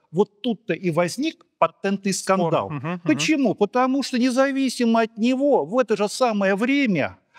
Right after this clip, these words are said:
Speaker 1: а, Роберт, а, Ноус, если не ошибаюсь, создаёт аналогичный прибор, который работает ещё даже лучше.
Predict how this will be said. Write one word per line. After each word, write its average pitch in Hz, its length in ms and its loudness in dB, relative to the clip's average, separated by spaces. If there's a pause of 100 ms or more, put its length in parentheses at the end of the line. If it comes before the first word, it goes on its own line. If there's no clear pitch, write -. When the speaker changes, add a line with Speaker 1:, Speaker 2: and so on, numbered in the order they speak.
Speaker 1:
а, 180 160 2
Роберт, 214 540 -2 (260)
а, 156 260 0
Ноус, 226 460 0
если 175 240 -4
не 196 60 0
ошибаюсь, 175 480 -2 (200)
создаёт 269 560 0
аналогичный 240 720 -2
прибор, 277 440 -2
который 233 320 2
работает 277 400 -2
ещё 285 180 0
даже 233 220 0
лучше. 143 480 -6